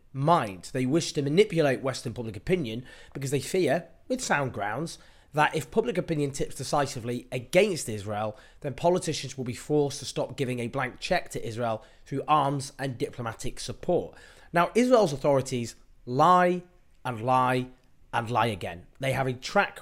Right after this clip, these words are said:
record of doing so, like the Cana massacre of nineteen ninety-six, when they bombed a U N base and killed over a hundred civilians and just spread misinformation about it, when they killed the award-winning British filmmaker James Miller by shooting in the head in two thousand and three.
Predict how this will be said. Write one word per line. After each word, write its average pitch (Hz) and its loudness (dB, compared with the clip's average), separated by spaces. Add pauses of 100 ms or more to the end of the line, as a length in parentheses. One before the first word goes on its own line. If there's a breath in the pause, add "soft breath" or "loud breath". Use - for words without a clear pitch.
record 135 -6
of 101 -12
doing 98 -8
so, 135 -4 (360 loud breath)
like 156 2
the 135 -10
Cana 180 0
massacre 135 -2
of 120 -6
nineteen 123 -6
ninety-six, 120 -4
when 123 -2
they 117 -4
bombed 131 -2
a 123 -2
U 120 -2
N 113 -6
base 120 -4
and 110 -12
killed 117 -6
over 113 -4
a 110 -8
hundred 110 -8
civilians 107 -6
and 104 -10
just - -14 (220 soft breath)
spread 107 -6
misinformation 107 -8
about 101 -6
it, 185 0 (360 loud breath)
when 151 2
they 143 4
killed - 8
the 127 -4
award-winning 123 0
British - -8
filmmaker 120 -4
James 117 -6
Miller 135 0
by 113 -6
shooting 120 -6
in 117 -2
the 107 -6
head 147 -2
in 117 -12
two 113 -8
thousand 101 -6
and 98 -10
three. 185 -2